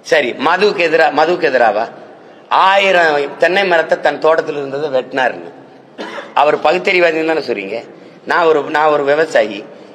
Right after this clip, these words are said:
ஏன் தோப்புல கல் இறக்க அனுமதி இல்லை, இவ்வளவுதானே? அம்மா, நீங்க சொல்லுங்க, இவ்வளவுதானே? எவனாவது மரத்தை வெட்டுவானா? கல் இறக்க என் தோட்டத்துல அனுமதி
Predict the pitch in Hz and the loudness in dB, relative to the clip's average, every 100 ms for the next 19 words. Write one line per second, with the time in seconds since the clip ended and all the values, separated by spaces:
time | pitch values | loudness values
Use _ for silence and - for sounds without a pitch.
0 | - 147 196 214 208 202 214 185 196 180 | -6 -2 0 0 2 2 4 2 2 2
1 | 175 185 170 175 156 165 156 131 117 107 | 2 2 4 2 2 -2 -4 -4 -8 -12
2 | - 143 151 151 170 165 156 - - - | -8 -4 -2 -2 -4 -4 -8 -14 -20 -20
3 | - - - 143 147 135 127 131 123 139 | -20 -20 -14 -8 -6 -6 -10 -10 -8 -4
4 | 170 175 170 160 - - - - - - | -2 -2 -4 -6 -8 -16 -18 -18 -6 -2
5 | 185 185 170 180 180 165 135 117 123 135 | 2 2 2 0 0 0 0 -2 -4 -10
6 | - - - - - - - - - - | -16 -20 -20 -20 -20 -20 -20 -20 -20 -20
7 | - _ _ _ _ _ - - 110 127 | -20 _ _ _ _ _ -20 -8 -2 0
8 | 208 254 240 254 247 202 226 - 226 233 | 4 4 4 4 2 2 2 4 2 2
9 | 214 233 226 220 247 240 | 2 2 2 2 2 2